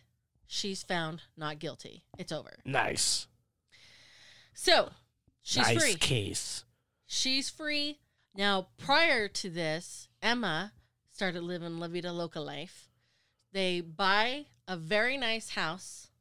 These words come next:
Speaker 2: With
Speaker 1: in
Speaker 2: water?
Speaker 1: a section called The Hill.
Speaker 2: Nice.
Speaker 1: Okay?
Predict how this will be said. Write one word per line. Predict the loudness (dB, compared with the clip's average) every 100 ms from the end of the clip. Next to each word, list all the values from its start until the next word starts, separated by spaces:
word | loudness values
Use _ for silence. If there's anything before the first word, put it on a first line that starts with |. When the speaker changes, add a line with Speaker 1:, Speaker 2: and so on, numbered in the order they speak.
| _ _ _ _ _ _
Speaker 2:
With | -8 0
Speaker 1:
in | 2 4
Speaker 2:
water? | 2 -2
Speaker 1:
a | -6
section | -2 -2 -2 -6 -8
called | -6 -4 -4 -4
The |
Hill. | -6 -4 -4 -6 -12 _ _ _ _ _ -20
Speaker 2:
Nice. | -12 -10 -10 -16 _
Speaker 1:
Okay? | -10 -8 -8